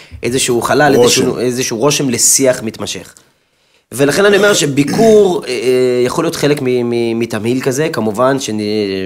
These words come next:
Speaker 1: בעיניי, אם נלווית לו הכנה ראויה, כי אני חושב שהיו המון אנשים,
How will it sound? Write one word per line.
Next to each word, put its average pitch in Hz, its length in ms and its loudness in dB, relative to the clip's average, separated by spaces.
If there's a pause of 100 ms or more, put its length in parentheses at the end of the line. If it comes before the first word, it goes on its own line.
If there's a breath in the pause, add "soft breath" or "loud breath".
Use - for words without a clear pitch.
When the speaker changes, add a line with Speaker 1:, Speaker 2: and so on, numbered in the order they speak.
(340)
Speaker 1:
בעיניי, 107 600 -2
אם 104 80 -6
נלווית 104 280 -6
לו 127 80 0
הכנה 104 320 -2
ראויה, 101 340 -2
כי 110 100 -8
אני 98 60 -6
חושב 113 200 -8
שהיו 107 500 -2
המון 123 280 0
אנשים, 135 500 -4